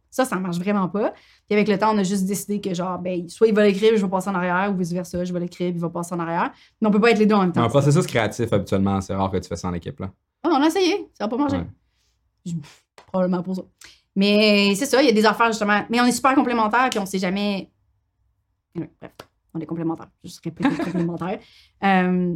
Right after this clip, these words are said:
Speaker 1: mais bref, c'est ça. Fait que je pense pas que, je pense pas que tu dois travailler dix heures. Je pense pas que le, tu dois viser dix heures. Je pense pas que tu dois travailler zéro non plus. Tu dois viser zéro non plus. Vise qu'est-ce qui te rend heureux, mais that's it, là. C'est juste ça.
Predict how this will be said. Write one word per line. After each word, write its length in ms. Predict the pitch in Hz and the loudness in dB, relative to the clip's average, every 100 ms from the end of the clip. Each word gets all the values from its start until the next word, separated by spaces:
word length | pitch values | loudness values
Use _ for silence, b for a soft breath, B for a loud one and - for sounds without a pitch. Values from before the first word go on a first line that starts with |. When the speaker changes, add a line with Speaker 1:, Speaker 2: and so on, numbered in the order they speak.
| - | -4
Speaker 1:
mais 140 | 190 196 | -2 0
bref, 160 | 208 208 | 0 0
c'est 80 | |
ça. 200 | - 208 | 0 0
Fait 100 | 220 | 0
que 60 | 208 | -2
je 40 | |
pense 160 | 240 247 | 0 -2
pas 100 | 359 | -2
que, 100 | 320 220 - _ | -4 -6 -8 _
je 100 | - | -8
pense 160 | 226 220 | -8 -2
pas 100 | 320 | -4
que 40 | |
tu 160 | - 208 | -2 -4
dois 400 | 208 233 240 240 | 2 4 4 4
travailler 260 | 208 196 196 | 0 -2 -2
dix 120 | 180 | 0
heures. 400 | 196 202 208 208 | 2 2 2 -2
Je 60 | 208 | -2
pense 140 | 240 | -2
pas 100 | 381 | 0
que 80 | 294 | 4
le, 200 | 233 214 B B _ | 2 2 B B _
tu 100 | - | -4
dois 160 | 233 269 | 2 4
viser 380 | 196 202 202 220 | 4 4 4 2
dix 140 | 170 | 0
heures. 260 | 190 196 - _ | -2 -4 -10 _
Je 80 | |
pense 120 | - 214 | -6 -4
pas 80 | 311 | -4
que 40 | |
tu 60 | - | -2
dois 120 | 220 | -2
travailler 340 | 214 196 214 190 | 0 0 0 0
zéro 280 | 202 196 | 0 0
non 140 | 208 190 | -2 -2
plus. 180 | - - | -8 -14
Tu 100 | - | 0
dois 120 | 208 | 2
viser 280 | 190 185 208 | 2 2 2
zéro 280 | 196 202 202 | 0 0 -2
non 120 | 170 | -4
plus. 220 | 202 190 _ _ _ _ _ 226 | -6 -12 _ _ _ _ _ 2
Vise 240 | 320 311 | 2 2
qu'est-ce 220 | 208 208 | -4 -6
qui 80 | - | -8
te 60 | - | -6
rend 160 | 220 202 | -2 -2
heureux, 160 | 226 | -4
mais 140 | 233 208 | -4 -4
that's 200 | 202 208 | -6 -6
it, 120 | 247 | -10
là. 140 | 208 190 _ _ - | -12 -12 _ _ -10
C'est 180 | 196 | -4
juste 360 | 180 180 226 - | -2 0 -4 -6
ça. 260 | 190 240 | -8 -10